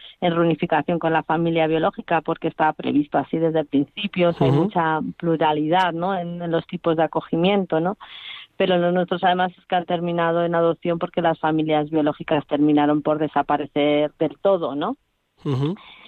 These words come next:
Speaker 1: Y, y para nosotros ha sido un regalo porque es ver cómo, pues, niños con dificultades, pues, pues van avanzando, van creciendo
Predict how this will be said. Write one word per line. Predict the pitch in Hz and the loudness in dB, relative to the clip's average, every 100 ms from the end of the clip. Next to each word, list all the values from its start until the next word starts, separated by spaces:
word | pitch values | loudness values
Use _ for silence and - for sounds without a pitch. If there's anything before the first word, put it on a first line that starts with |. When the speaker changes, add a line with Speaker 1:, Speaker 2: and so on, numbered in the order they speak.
| - | -2
Speaker 1:
Y, | 262 226 190 180 175 170 165 160 156 - _ | 2 4 2 -2 -4 -4 -4 -4 -6 -10 _
y | - 226 190 | 0 2 0
para | 175 175 165 | 0 0 0
nosotros | 165 185 208 | 0 0 0
ha | |
sido | 202 196 | 0 -4
un | 170 | -2
regalo | 165 180 190 180 | 0 0 0 -2
porque | 175 - 175 | -6 -2 -2
es | 165 | -2
ver | 180 180 | -2 -2
cómo, | - 180 170 165 165 160 - | 0 0 2 2 2 -2 -2
pues, | 160 - | -6 -2
niños | 170 170 170 165 | 0 2 0 -2
con | - 165 165 160 160 160 | 0 0 0 -2 -2 -2
dificultades, | 160 170 165 - 160 - 170 165 170 175 175 - | -2 -4 -4 -2 -2 0 2 2 0 0 -4 -6
pues, | 180 165 - - 165 - | -6 -6 -6 -10 -14 -8
pues | 170 160 | -4 0
van | 160 | 2
avanzando, | 165 170 175 - 185 175 175 175 175 175 175 175 | 2 2 0 -2 -2 -2 -2 -2 0 0 0 0
van | 160 160 | 0 -2
creciendo | 165 202 190 - 175 170 170 170 170 170 170 170 | -2 -4 -4 -2 0 2 0 0 2 2 2 -2